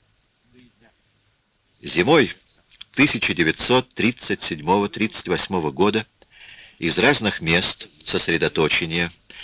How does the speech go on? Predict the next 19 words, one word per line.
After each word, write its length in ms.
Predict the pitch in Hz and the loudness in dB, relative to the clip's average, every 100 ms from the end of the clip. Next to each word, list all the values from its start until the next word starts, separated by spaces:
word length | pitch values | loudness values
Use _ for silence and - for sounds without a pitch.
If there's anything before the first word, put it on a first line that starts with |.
| - - | -18 -4
из 220 | 95 - | -2 0
палаток 560 | 110 110 143 - 95 - | 4 6 6 4 -2 0
в 100 | 82 | 0
устье 400 | 90 - 82 80 | 2 0 0 -2
Сыр-Яги, 800 | - 90 78 67 90 98 87 98 - _ - - - - | 2 2 2 4 4 2 -2 -8 -10 _ -20 -20 -20 -10
с 140 | - | -4
Кочмаса, 840 | - 110 - 85 92 101 - 98 95 - - - | 2 2 2 2 4 4 2 -2 -2 -10 -20 -10
из 160 | - 92 | -2 -2
Сивой 400 | - 131 131 104 | 2 4 6 6
Маски, 640 | 76 87 104 - - 101 101 - _ - - | 4 4 4 2 -2 -2 -2 -8 _ -18 -6
из 180 | 127 120 | -2 0
Ухтарки, 720 | 85 - 98 113 113 - 127 123 _ _ _ _ - - | 0 0 2 4 2 0 -2 -4 _ _ _ _ -12 0
троцкистов, 920 | 120 147 - 95 95 - 107 - - _ _ - - | 0 2 -2 -2 -2 -2 -4 -6 -16 _ _ -20 -2
да 120 | 85 | 2
еще 340 | 95 - 147 | 2 6 6
и 220 | 127 113 | 6 4
децистов, 880 | 104 85 - 85 78 - 104 - - _ _ - - | 0 0 0 -4 -4 -2 -4 -6 -14 _ _ -20 -20
демократические 920 | - 196 196 - 95 107 - - 95 92 | -2 0 2 0 0 0 -2 -2 -2 -2
централисты, 760 | - 90 92 90 87 - 87 | -2 -2 0 0 -2 -4 -6